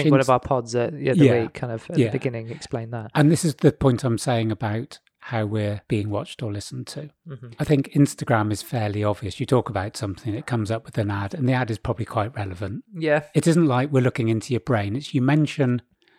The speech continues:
Speaker 1: Yeah.
Speaker 2: "I want to buy a tomato," and you get an advert for a tomato. Do you know what I mean? It's like, it's
Speaker 1: <laughs> No.
Speaker 2: fine. You're listening to me.
Speaker 1: Yeah, yeah, yeah, yeah.
Speaker 2: You sent me a picture of tomato.
Speaker 1: Mm.
Speaker 2: But TikTok is like,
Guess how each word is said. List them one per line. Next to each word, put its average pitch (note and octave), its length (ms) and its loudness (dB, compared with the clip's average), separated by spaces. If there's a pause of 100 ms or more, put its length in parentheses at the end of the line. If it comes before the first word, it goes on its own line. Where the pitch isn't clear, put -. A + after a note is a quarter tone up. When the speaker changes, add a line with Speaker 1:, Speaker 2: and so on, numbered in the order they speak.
(100)
Speaker 1:
Yeah. D3 400 0
Speaker 2:
"I C3+ 40 8
want B2+ 220 6
to A#2+ 60 0
buy A2+ 200 6
a G#2+ 40 2
tomato," G2 580 0
and F#2+ 100 -2
you G#2 60 -2
get A2 100 2
an G#2 80 2
advert G2+ 300 -2
for B2+ 100 -4
a - 20 0
tomato. G2 500 0
Do C#3+ 120 2
you C3+ 40 8
know C3 80 2
what A#2+ 60 2
I A#2+ 40 2
mean? A2+ 60 0
It's - 240 -8
like, A#2 400 -4 (140)
it's - 220 -2
Speaker 1:
<laughs> - 0 -
No. - 60 -12
Speaker 2:
fine. G2+ 380 0 (1120)
You're C3 140 6
listening C#3 380 2
to A#2 180 0
me. A2 100 2
Speaker 1:
Yeah, A2+ 260 0
yeah, B2+ 160 -2
yeah, A#2+ 180 -6
yeah. A#2+ 60 -6
Speaker 2:
You - 60 0
sent A2+ 220 -2
me G#2 60 -2
a - 20 -6
picture - 240 -10
of A#2 80 -6
tomato. G#2+ 480 -8 (140)
Speaker 1:
Mm. C#3 140 -4 (200)
Speaker 2:
But B2+ 180 -2
TikTok - 460 0
is A#2+ 140 -4
like, A2+ 400 -4